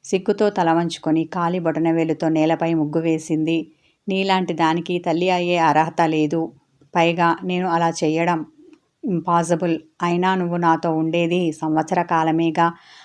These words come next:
ఆ తర్వాత ఈ ఇంట్లో నుండి, నా జీవితంలో నుండి నువ్వు వెళ్ళక తప్పదు."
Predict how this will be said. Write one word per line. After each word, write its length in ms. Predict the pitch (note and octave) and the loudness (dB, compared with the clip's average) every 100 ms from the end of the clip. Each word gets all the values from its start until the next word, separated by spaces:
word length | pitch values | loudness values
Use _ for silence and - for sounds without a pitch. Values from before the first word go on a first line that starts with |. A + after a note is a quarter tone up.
| _ G#3+ | _ 0
ఆ 80 | |
తర్వాత 420 | G3+ G3+ G3 G3 G3+ | 2 2 4 2 2
ఈ 120 | F#3+ | 0
ఇంట్లో 260 | F3 E3+ F#3 | -2 0 -2
నుండి, 300 | F3 E3+ E3 E3+ | 0 0 0 2
నా 140 | E3+ | 2
జీవితంలో 560 | D#3+ F3 E3+ F#3+ F3+ F3 | 0 -4 -4 -2 -2 0
నుండి 280 | E3 D#3+ E3 | 0 0 0
నువ్వు 220 | E3 E3 D#3+ | 0 -2 -2
వెళ్ళక 320 | D3+ D#3+ F3+ | 0 0 0
తప్పదు." 440 | F3 D3 D#3 D#3 | -2 0 0 0